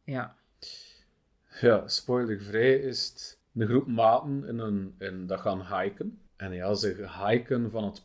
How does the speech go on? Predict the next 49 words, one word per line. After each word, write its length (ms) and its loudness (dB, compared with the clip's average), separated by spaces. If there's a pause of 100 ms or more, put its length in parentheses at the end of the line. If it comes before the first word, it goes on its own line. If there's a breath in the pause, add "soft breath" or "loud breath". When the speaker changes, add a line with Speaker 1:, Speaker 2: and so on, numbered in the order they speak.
Speaker 2:
pad, 360 0
want 220 -6
er 60 0
is 100 0
een 140 -8
shortcut 760 0
door 200 2
het 240 -2
bos. 440 -4
Als 180 -8
er 60 -10
nu 160 -10
iets 180 -8
is 160 2
dat 140 4
je 60 2
nooit 320 6
mocht 260 -4
doen 280 -4
in 120 -12
horrorfilms, 880 -4 (460 soft breath)
is 180 -10
een 120 -8
shortcut 680 -2
door 120 -10
het 180 -12
bos 280 -8
nemen. 340 -14 (280)
En 100 -14
dat 120 -4
is 60 -8
in 60 -4
The 100 -2
Ritual 540 -2
ook. 420 -12
Speaker 1:
Ja. 360 -10
Speaker 2:
Nee, 220 6
dus 180 0
dat, 320 4
dat 80 -4
is 120 -2
zodanig 680 -2
op 360 0
dat 400 2
vlak 280 6
wel 300 -2
ergens 640 -4 (120)
traditionele 840 2
horror. 500 -8